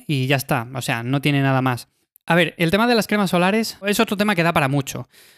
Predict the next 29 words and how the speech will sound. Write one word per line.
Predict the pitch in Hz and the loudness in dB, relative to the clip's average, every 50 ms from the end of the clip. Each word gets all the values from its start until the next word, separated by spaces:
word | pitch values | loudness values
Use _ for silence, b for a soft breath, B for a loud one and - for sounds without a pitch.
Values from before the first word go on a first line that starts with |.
| b b b | b b b
pero | - 160 165 165 170 170 165 170 190 202 | 0 2 4 4 4 4 4 2 0 -2
yo | 170 147 190 | -2 0 2
lo | 208 220 | 2 2
resumiría | 220 185 196 185 175 165 180 190 196 190 180 - | 2 2 2 2 2 2 2 2 2 2 0 0
en | - 151 | 0 -2
lo | 147 | 0
siguiente. | 135 - 139 131 143 147 135 127 120 127 127 | 0 0 0 2 2 0 0 0 -2 -4 -2
Las | 135 139 - | -2 -2 -2
cremas | - 196 208 196 | 0 0 0 2
solares | 190 180 185 190 180 165 - - _ | 2 2 2 2 0 -2 -4 -8 _
sí | - - - 196 180 | -6 -2 0 0 0
sirven, | - 220 208 185 170 180 220 220 - _ _ _ _ _ _ _ - | 2 0 0 0 0 -2 -2 -6 -10 _ _ _ _ _ _ _ 0
pero | - 151 156 | 2 2 4
no | 160 180 196 | 4 4 2
de | 208 | 2
la | 196 170 | 2 2
forma | - 185 175 180 190 185 175 - | 2 2 0 2 2 0 -2 -2
en | - 156 | -2 -2
la | 151 151 143 | -2 -2 -2
que | - 143 | -2 -2
nosotros | 143 139 - 165 - 180 156 | -2 0 -2 -2 0 0 0
las | 147 143 131 | 0 0 -2
utilizamos. | 139 127 139 123 123 - 175 185 170 139 131 | -2 0 0 0 0 0 0 0 0 0 0
O | 139 127 | 0 0
sea, | 127 143 143 127 117 b b b b b b b b b b b | 2 2 2 0 -2 b b b b b b b b b b b
normalmente | 151 156 165 170 175 202 233 240 233 226 226 214 180 - 190 202 214 202 - _ _ - - - | -2 2 2 2 2 2 2 2 2 2 0 0 0 0 0 0 0 -2 -8 _ _ -14 -6 -2
lo | 147 147 151 | -2 0 0
más | 160 175 - | 0 0 0
habitual | 190 175 170 - 170 165 175 175 175 175 180 175 | 0 0 2 2 2 2 2 2 2 0 -2 -4